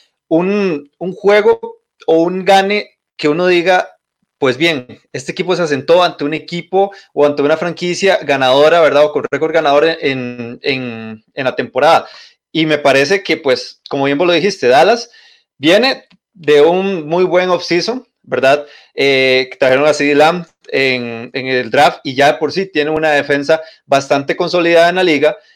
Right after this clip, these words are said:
Entonces, eh, va a ser complicado. Me parece que por la naturaleza de Dallas, o-, obviamente estoy mandándome muy a lo Bruno, pero yo, yo soy un poco más parejo ahí.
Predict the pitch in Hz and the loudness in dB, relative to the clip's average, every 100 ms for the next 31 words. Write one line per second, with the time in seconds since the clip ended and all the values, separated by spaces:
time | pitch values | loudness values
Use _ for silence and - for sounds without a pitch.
0 | _ - 147 143 143 143 175 - 160 143 | _ -4 0 0 0 0 -2 -2 0 2
1 | 135 143 - _ _ 135 165 208 233 220 | 0 -4 -10 _ _ 0 2 4 2 0
2 | 165 143 202 254 - 175 180 156 156 185 | -2 2 4 4 0 -4 0 4 4 2
3 | 240 240 - _ 147 143 147 147 143 143 | 0 -2 -12 _ -8 -2 0 2 0 2
4 | 139 135 160 196 175 170 170 170 - - | 2 4 2 4 4 4 4 0 -6 -6
5 | 139 156 160 139 113 143 151 160 160 165 | -2 0 -2 -8 -8 -4 -2 -2 -2 -2
6 | 165 165 170 165 156 156 160 165 - 117 | -4 -4 0 4 4 4 2 -2 0 2
7 | 117 117 117 139 143 147 151 165 165 165 | 2 -2 -2 -2 0 0 2 0 2 0
8 | 165 170 160 156 160 151 147 147 | -2 -2 -2 2 2 4 2 0